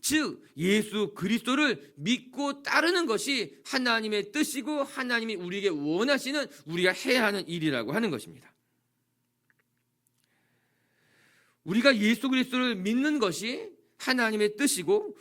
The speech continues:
우리가 예수 그리스도를 믿는 것에서부터 하나님 백성의 삶이 비로소 시작이 되고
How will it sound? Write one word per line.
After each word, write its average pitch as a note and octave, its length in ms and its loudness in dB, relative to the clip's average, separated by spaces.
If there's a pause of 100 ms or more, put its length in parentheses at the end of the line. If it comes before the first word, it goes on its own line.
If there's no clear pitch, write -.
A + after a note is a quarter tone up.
우리가 A#3+ 380 0
예수 A3+ 320 -2
그리스도를 B3 360 -4
믿는 B3 440 -2
것에서부터 B3+ 1080 0 (100)
하나님 B3+ 520 -2
백성의 F#3 540 -4
삶이 D4 640 0
비로소 E3+ 500 0
시작이 A#3+ 380 -2
되고 G3+ 340 -2